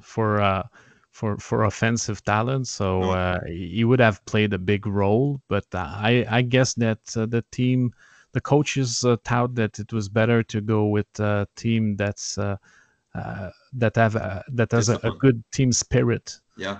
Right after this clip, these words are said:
Speaker 1: And, uh, to leave the, the, the, the local star behind.
Speaker 2: 'Cause he was pretty good at last year's tournament, if I'm not mistaken. And, and boy, at the, uh,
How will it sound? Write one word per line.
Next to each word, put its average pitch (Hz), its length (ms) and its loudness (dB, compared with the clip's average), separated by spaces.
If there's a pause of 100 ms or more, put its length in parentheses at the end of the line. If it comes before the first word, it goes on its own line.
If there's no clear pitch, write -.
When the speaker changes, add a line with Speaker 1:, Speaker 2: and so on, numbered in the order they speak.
(160)
Speaker 1:
And, 104 460 0
uh, 101 320 2
to 117 140 0
leave 113 420 2
the, 101 160 2
the, 101 240 -2
the, 101 260 -8 (480)
the 107 160 0
local 113 520 4
star 101 760 0 (240)
behind. 98 580 2 (960)
Speaker 2:
'Cause 117 140 -4
he 156 120 -2
was 330 160 -4
pretty 135 220 -2
good 107 180 2
at 104 100 0
last 135 360 0
year's 104 160 -2
tournament, 90 360 -6
if 85 120 -6
I'm 98 100 -2
not 98 200 0
mistaken. 104 460 -2
And, 92 220 -2 (240)
and 104 160 2
boy, 127 140 4
at 107 100 0
the, 104 240 4
uh, 92 400 2